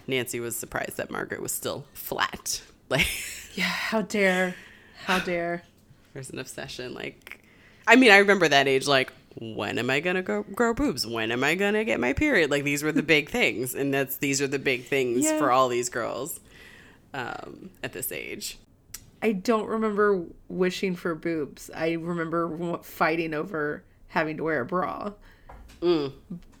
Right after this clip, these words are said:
Speaker 2: And it was very, it was younger than, than sixth grade. I mean, and it was definitely not a Laura, but I, uh,
Speaker 1: <sighs> Poor Laura.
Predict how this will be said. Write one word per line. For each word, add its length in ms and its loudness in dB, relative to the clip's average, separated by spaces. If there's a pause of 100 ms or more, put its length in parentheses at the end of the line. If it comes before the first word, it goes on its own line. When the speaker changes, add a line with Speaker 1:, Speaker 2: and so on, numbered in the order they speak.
(160)
Speaker 2:
And 160 2
it 120 2
was 160 0
very, 340 6
it 60 6
was 200 2
younger 380 2
than, 400 -4 (320)
than 460 -4 (580)
sixth 500 -6
grade. 200 0
I 80 -2
mean, 460 -10
and 280 -4 (800)
it 80 2
was 100 4
definitely 340 2
not 60 0
a 20 -2
Laura, 480 -8 (320)
but 320 0 (840)
I, 220 0
uh, 360 -6 (240)
Speaker 1:
<sighs> 220 -20
Poor 180 -14
Laura. 360 -12